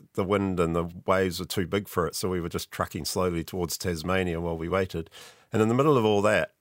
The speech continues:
um, most of the crew were sick, so they only had a skeleton crew on of the Navy. And then, um, and then the fire alarm went off, and, um, they thought there was a fire on board, and all the crew, so the crew that they could muster were going in there. What had happened was one of the extinguishers had been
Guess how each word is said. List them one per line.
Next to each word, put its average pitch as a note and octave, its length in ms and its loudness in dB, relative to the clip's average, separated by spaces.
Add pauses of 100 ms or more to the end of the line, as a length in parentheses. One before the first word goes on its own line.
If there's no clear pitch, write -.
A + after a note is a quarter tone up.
um, F#2 320 -2
most A2+ 280 2
of - 80 -10
the F#2 40 -4
crew A2+ 280 2
were E2 100 0
sick, - 340 -4
so - 220 -6
they F2 140 2
only E2+ 140 0
had E2+ 120 0
a D#2+ 40 -2
skeleton F2+ 460 -2
crew D#2 240 -6
on G2+ 300 -6
of F2+ 160 -10
the F#2 80 -8
Navy. E2+ 420 -2 (360)
And G2+ 180 2
then, A2+ 160 6
um, A2 300 0 (200)
and G#2+ 100 2
then A#2+ 120 4
the A#2 60 4
fire D3+ 260 4
alarm F#2+ 300 4
went E2 200 0
off, - 320 -4 (320)
and, G#2 320 -2
um, G2+ 380 -2
they G2+ 80 2
thought A2+ 220 0
there G#2+ 80 0
was G#2+ 100 -2
a G2+ 40 -6
fire C3+ 380 2
on F2 160 0
board, E2 280 0
and F#2 100 2
all G#2+ 100 2
the F#2+ 80 -4
crew, G#2+ 380 0
so F#2 280 0
the - 180 -10
crew A2 260 0
that F2+ 80 2
they F2+ 160 0
could F2+ 160 -8
muster G#2+ 300 0
were F2+ 120 2
going F#2+ 300 2
in F2 120 -2
there. G2 180 2
What A#2 140 4
had F2+ 100 0
happened G2+ 320 -2
was E2+ 180 -4
one G2 100 -2
of F2 60 -4
the E2+ 80 -4
extinguishers F2+ 720 -4
had E2 140 -8
been E2+ 220 -4